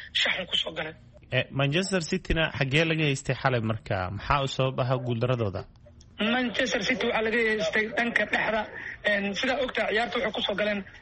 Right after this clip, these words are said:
Speaker 1: eh, nin kuba joojiya Sai ma lahayn oo Rudi iyo Ronaldo, Fernandinho labadaba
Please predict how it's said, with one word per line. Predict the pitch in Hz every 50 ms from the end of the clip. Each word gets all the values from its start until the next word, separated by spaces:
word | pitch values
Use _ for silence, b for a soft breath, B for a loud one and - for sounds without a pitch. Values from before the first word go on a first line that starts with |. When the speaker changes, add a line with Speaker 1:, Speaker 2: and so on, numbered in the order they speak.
| - - - -
Speaker 1:
eh, | 208 208 226 247 -
nin | 214 247 247 240
kuba | - 247 208 202 220
joojiya | 175 214 214 196 - - 247 233 220
Sai | 196 - - 247 233 220
ma | 214 214
lahayn | 208 202 214 214 202
oo | 190 175
Rudi | 165 233 254 196 190 240 240 254 - B B B B - -
iyo | 202 202 190
Ronaldo, | 180 202 202 202 202 202 190
Fernandinho | - 202 196 196 202 196 185 202 247 240 214
labadaba | 208 220 247 247 208